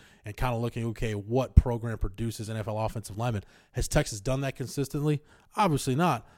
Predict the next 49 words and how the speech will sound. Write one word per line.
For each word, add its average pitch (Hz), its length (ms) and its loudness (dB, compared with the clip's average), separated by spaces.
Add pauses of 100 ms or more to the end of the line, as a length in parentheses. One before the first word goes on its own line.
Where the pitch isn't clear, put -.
(120)
but 143 140 10
I 127 60 6
think 165 320 2
now, 127 680 2
finally, 113 580 0 (360)
they've 117 400 0
got 135 260 4
the 123 80 2
right 123 260 2
combination 117 600 -2
of 104 340 -4 (400)
Tom 131 260 2
Herman 131 260 6
and 113 80 2
this 107 120 -2
pro 120 240 6
spread 113 300 0
in 110 80 0
an 104 140 -2
offensive 113 440 -6
system 110 380 -8
that - 160 -10
you 117 80 -8
know 143 480 10
is 120 80 2
gonna 120 180 2
be 123 200 4
there 113 180 2
as 104 80 -4
long 113 160 -2
as 107 120 -8
he's 107 200 -10
there. 95 300 -10 (400)
You've 113 100 -6
got 120 140 4
an 110 60 0
offensive 120 460 2
line 120 320 0
coach 113 320 0
in 101 80 -4
Herb 113 260 -2
Hand 107 320 -2
who, 101 240 -4 (640)
Mike, 127 340 0
you've 139 200 -4
talked 131 300 0
to 120 80 -2
guys 120 500 0
that 110 180 -4